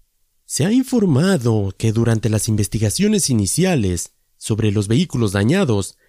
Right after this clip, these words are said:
la policía encontró e hizo moldes de lo que parecían huellas de tres dedos encontradas cerca del pantano. Dichas huellas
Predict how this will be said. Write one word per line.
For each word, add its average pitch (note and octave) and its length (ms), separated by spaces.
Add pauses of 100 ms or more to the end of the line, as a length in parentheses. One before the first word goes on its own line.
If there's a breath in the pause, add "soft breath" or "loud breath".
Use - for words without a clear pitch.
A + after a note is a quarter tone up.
(400)
la - 120
policía A#2 420
encontró G#3+ 760
e D#3+ 100
hizo F3+ 360
moldes C#3+ 500
de A2 80
lo G2+ 120
que G2+ 140
parecían A#2+ 580
huellas D#3 380
de G#2 100
tres C3+ 320
dedos C#3 520
encontradas G#2 680
cerca A#2 340
del F#2 120
pantano. F#2 600 (680)
Dichas E3+ 440
huellas D#3+ 680